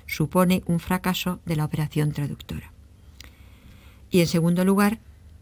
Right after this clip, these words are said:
el marco de referencia. Cualquier comparación de textos es siempre indirecta, pues se trata de una comparación de categorías seleccionadas por un conocedor de esa materia dentro de un concepto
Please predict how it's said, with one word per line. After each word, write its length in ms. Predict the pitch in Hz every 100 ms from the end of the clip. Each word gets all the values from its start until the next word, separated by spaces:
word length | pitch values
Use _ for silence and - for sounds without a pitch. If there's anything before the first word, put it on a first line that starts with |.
| -
el 160 | 180 185
marco 300 | 196 202 160
de 80 | 151
referencia. 640 | 147 - 147 143 - - - - - -
Cualquier 340 | - 202 202 269
comparación 560 | 254 214 180 170 180
de 100 | 165
textos 520 | 160 190 - - 262 -
es 120 | 214
siempre 320 | - 202 180
indirecta, 580 | 175 160 151 151 - 147 - - - - -
pues 180 | - 196
se 120 | -
trata 320 | 190 220 220 160
de 120 | 165
una 200 | 180 190
comparación 600 | 190 175 185 180 - 185
de 100 | 156
categorías 720 | 160 160 156 175 202 220 -
seleccionadas 1000 | - - 165 160 - 160 180 214 202 - - - - - -
por 220 | 185 190
un 180 | 240 226
conocedor 640 | 196 175 160 151 175 190 -
de 220 | 156 160
esa 200 | - 170
materia 540 | 165 156 170 160 165 - - - - -
dentro 480 | 156 190 208 185 151
de 140 | 160
un 120 | 170
concepto 720 | 190 190 196 - 214 - 202